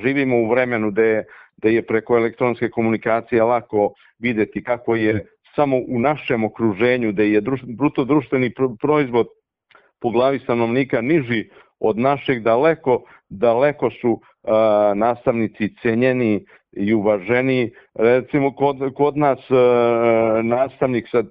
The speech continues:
trideset godina radnog staža jedva može da ima ta republički prosek, a samo u samoj federaciji ima dva republička prosek. Pa vidite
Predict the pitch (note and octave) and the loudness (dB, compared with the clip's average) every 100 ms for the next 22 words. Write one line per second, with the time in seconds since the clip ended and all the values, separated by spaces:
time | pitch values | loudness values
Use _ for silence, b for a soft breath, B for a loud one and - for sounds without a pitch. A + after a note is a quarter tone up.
0 | _ C3+ B2+ A#2 A#2+ F#2+ B2+ B2 A#2 A#2 | _ -2 -2 -2 -4 0 -2 0 0 2
1 | A#2+ A#2+ A2 - B2+ A#2 A#2 - B B | 0 -2 -4 0 0 0 -2 -2 B B
2 | G2+ A#2 D#3 C3 A#2+ C3 A#2 A2+ A2 A#2+ | -4 0 0 0 0 0 2 0 2 2
3 | A2 - A#2 A#2 A#2 A#2+ A#2 - A2+ - | 0 0 0 0 -2 -4 -4 -6 -10 -2
4 | A#2+ C#3 C#3+ C3 b b _ A2+ G2+ - | 0 0 -2 -4 b b _ -4 -4 -2
5 | C3+ C3+ B2 - C3+ C3+ B2+ A#2+ A#2 A2 | -2 0 -4 0 0 2 -2 -2 0 2
6 | A#2 B2 B2 _ - A2+ - _ - B2 | 2 0 -2 _ -6 -6 -6 _ -6 -2
7 | A#2+ G2+ C#3 G#2+ G2+ G2+ G2 G#2 - G#2 | -2 0 -2 0 -4 -6 -6 -4 -2 -2
8 | G#2+ G2 - F#2+ A2+ A2+ C#3+ C3 - A2+ | 0 -2 -4 -4 -2 0 -2 -4 -2 -4